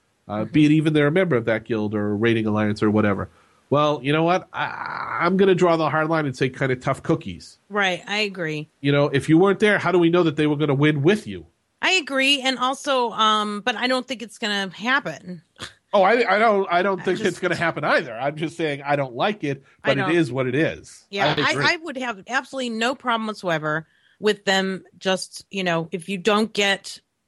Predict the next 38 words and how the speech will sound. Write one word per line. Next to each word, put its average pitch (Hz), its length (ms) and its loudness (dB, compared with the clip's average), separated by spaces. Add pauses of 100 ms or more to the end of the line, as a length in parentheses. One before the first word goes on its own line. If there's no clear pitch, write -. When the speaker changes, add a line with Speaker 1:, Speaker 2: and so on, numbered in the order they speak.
(280)
Speaker 2:
if 202 160 -2
you 240 80 -2
don't 226 220 2 (260)
get 220 220 -4
the 220 60 -6
kill, 180 640 -2
you 190 140 -8
don't 180 200 -4
get 170 220 -6
the 165 80 -8
loot. - 400 -12 (420)
You 175 140 -12
can't - 500 -8
physically. 160 500 -4
If 190 140 -2
they 226 120 2
put 226 220 0
a 208 60 2
barrier 190 480 2
in 180 180 -4
somehow, 160 560 -8 (100)
I 185 80 -4
don't 170 120 -4
know 170 100 -4
how 175 160 2
the 170 60 -2
mechanics 170 500 -2
would 165 160 -10
work. 147 380 -4 (580)
I, 247 140 0
I 226 140 0
would 233 300 -2
have 233 180 -6
no 226 260 -2
problem 220 400 -6
with 202 140 -8
that 180 140 0
whatsoever. 170 640 -12